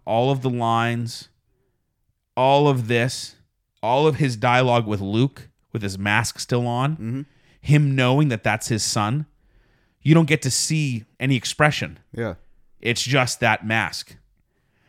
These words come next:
Speaker 1: And some people think that's kinda like the power of Darth Vader as a character.
Speaker 2: Yeah.
Speaker 1: Is that you don't,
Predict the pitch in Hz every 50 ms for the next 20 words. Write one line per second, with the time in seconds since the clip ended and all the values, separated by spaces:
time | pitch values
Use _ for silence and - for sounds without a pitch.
0 | _ _ - - 110 110 - 139 135 135 127 156 139 127 135 127 123 - - 131
1 | 120 113 - 117 113 - - - - 135 135 131 120 110 - - - - - -
2 | 113 110 117 113 107 101 92 85 90 92 90 87 - 90 92 90 78 73 - -
3 | _ _ _ _ _ _ _ _ _ _ _ _ _ _ _ _ - - - 117
4 | 120 117 104 98 98 - - 151 123 104 92 - - - - - - _ _ _
5 | - 104 104 87 82 - - - _ _ _ _ _ _ - 113 120 117 107 120
6 | 117 113 107 - - _ _ _ _ _ _ _ _ _ - 113 104 - - 123
7 | 127 131 123 131 127 127 120 117 -